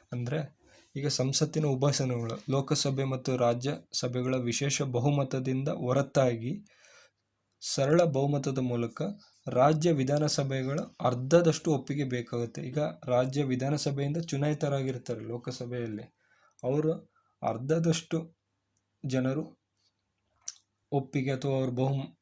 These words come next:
ಅವರ ಒಮ್ಮತ ಅಗತ್ಯವಿರುತ್ತದೆ.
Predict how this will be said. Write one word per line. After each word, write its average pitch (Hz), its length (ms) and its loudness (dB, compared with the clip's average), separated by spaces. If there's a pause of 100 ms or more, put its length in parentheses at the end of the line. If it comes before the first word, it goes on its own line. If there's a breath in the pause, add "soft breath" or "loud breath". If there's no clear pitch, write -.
ಅವರ 131 140 -2
ಒಮ್ಮತ 135 440 0
ಅಗತ್ಯವಿರುತ್ತದೆ. 120 1500 -4